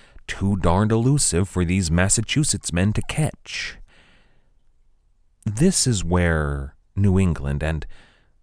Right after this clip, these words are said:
I would even argue America, really began to lean into this tactic. Not open revolt, not rebellion, just the occasional reminder that out here in the wilds of America,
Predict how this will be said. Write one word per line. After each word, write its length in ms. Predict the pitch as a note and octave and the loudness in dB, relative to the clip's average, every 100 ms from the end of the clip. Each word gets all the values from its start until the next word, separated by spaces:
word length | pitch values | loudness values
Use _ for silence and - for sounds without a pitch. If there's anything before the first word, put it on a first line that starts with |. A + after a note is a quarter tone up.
| _ - | _ -6
I 140 | F#2 | -2
would 140 | F#2+ | -2
even 180 | E2 D2+ | -2 -4
argue 300 | C#2+ C2 C#2+ | -4 -6 -10
America, 760 | D2 D2+ F2 A#2 C#2 - D2 - - - - - | -8 -4 -2 -2 -4 -10 -12 -14 -18 -20 -18 -4
really 360 | G2+ C3 E3+ | 2 4 4
began 520 | B2+ A#2 G2 G#2 A2 G#2 | 2 2 4 4 4 2
to 140 | G2 | 0
lean 260 | F2+ G2 G2 | 2 2 4
into 280 | G2 F#2+ | 2 2
this 220 | D#2+ D#2+ - | -2 -2 -4
tactic. 640 | G2+ G#2 - - - - _ _ _ _ _ _ _ _ _ | -6 -6 -10 -18 -20 -20 _ _ _ _ _ _ _ _ _
Not 280 | A2 D#3+ E3 | 0 0 0
open 320 | G2 F#2 D2 D2 | 0 0 0 -2
revolt, 480 | C#2 G#2+ F#2 - | -2 0 0 0
not 300 | E2 D2 - - - _ _ - | -2 -2 -6 -14 -20 _ _ -8
rebellion, 840 | D2 E2+ F2 D2 C#2 C#2 E2+ E2+ | 0 0 2 -2 -4 -8 -10 -6
just 480 | - B2 A#2+ - - - - _ _ - - | 0 0 0 -8 -12 -18 -20 _ _ -18 -4
the 180 | B2 | 0
occasional 600 | B2+ - D#3+ D#3 A#2 G#2 | 0 0 2 2 4 4
reminder 680 | F2+ E2+ F2+ F#2+ D#2 C#2 C2+ | 4 4 4 2 0 -2 -6
that 360 | C#2 C#2 C2+ - - - _ _ _ _ - | -8 -10 -12 -18 -20 -20 _ _ _ _ 2
out 200 | C#3 A2+ | 2 4
here 480 | A#2+ G2 A#1+ - - | 2 0 -2 -12 -6
in 260 | F#2 D#2 | -2 -2
the 160 | D2 D2 | -4 -4
wilds 680 | D#2 A#2+ A#2+ D2 B1 B1 E2+ | -2 0 0 -4 -6 -8 -4
of 60 | |
America, 680 | D2+ E2+ F#2+ C2 - B1 C2+ | -2 -2 -2 -4 -8 -12 -14